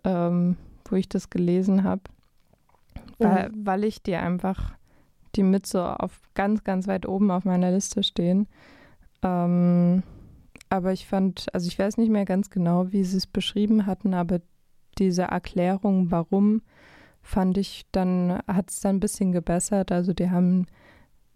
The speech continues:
Speaker 1: also oft, wenn sich so eine Band auflöst, dann haben die ja irgendwie so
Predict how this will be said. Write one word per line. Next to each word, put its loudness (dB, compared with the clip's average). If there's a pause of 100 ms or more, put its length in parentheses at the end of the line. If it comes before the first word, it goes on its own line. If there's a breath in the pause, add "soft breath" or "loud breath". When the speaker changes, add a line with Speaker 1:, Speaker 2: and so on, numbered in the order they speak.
(300)
Speaker 1:
also -2
oft, -6
wenn 2
sich -4
so -2
eine 4
Band 0
auflöst, 0
dann 2
haben 2
die 2
ja 0
irgendwie 2
so 2